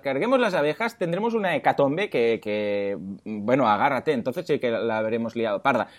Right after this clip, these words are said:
Buscad en YouTube, os vamos a dejar algunos enlaces para que veáis que tenemos un gran problema con el tema de las abejas, ¿no? Bueno, esta película precisamente es lo que decíamos, ah, ah, da un muy mal mensaje, pero a-, ahí la tenemos, ¿no? Es una película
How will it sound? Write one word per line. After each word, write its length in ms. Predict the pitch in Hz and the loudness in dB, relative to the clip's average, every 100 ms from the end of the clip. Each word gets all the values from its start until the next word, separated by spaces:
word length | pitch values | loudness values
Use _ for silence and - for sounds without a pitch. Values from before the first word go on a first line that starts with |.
| - | -4
Buscad 300 | 117 147 165 | 4 8 8
en 80 | |
YouTube, 320 | 139 127 196 131 | 6 6 6 4
os 100 | 117 | 0
vamos 240 | 131 135 | -2 0
a 60 | 139 | -2
dejar 220 | 131 135 | 0 0
algunos 340 | 135 127 131 | 0 0 -2
enlaces 360 | 123 131 139 165 | 0 0 0 -4
para 160 | 131 117 | -4 -2
que 100 | 113 | 2
veáis 280 | 143 - - - - | 2 0 -4 -20 -4
que 100 | 131 | 0
tenemos 300 | 120 147 185 | 4 4 2
un 240 | 180 180 180 | 2 2 4
gran 200 | 160 190 | 4 4
problema 360 | 170 156 214 | 2 2 0
con 100 | 180 | 0
el 80 | 120 | 0
tema 160 | 156 175 | 0 2
de 80 | |
las 160 | 135 107 | 2 2
abejas, 400 | 110 156 92 85 | 2 2 0 -6
¿no? 160 | 104 - - - | -6 -8 -14 0
Bueno, 180 | 208 240 | 4 6
esta 380 | 220 - 247 208 | 4 4 2 4
película 460 | 208 214 185 196 | 4 4 6 4
precisamente 540 | 160 143 147 165 170 180 | 2 -4 -4 -6 -6 -2
es 40 | |
lo 80 | 160 | 2
que 80 | 127 | 4
decíamos, 640 | 123 147 117 95 87 - | 4 2 0 -2 -8 -4
ah, 320 | 117 117 104 | 0 2 2
ah, 140 | 113 113 | 2 0
da 180 | 101 135 | 2 4
un 220 | 139 123 | 4 4
muy 380 | 143 185 165 117 | 4 4 2 2
mal 320 | 117 127 151 | 4 2 0
mensaje, 680 | 104 98 - 165 - 135 - | -2 -4 2 2 2 -4 0
pero 240 | 135 127 139 | 6 8 8
a-, 220 | 117 - | 6 2
ahí 220 | 110 107 | 0 2
la 140 | 123 120 | 2 2
tenemos, 420 | 123 - 101 101 | 2 2 0 -2
¿no? 80 | 147 | -4
Es 80 | |
una 140 | 175 160 | -2 0
película 420 | 156 151 151 165 | 0 0 0 -2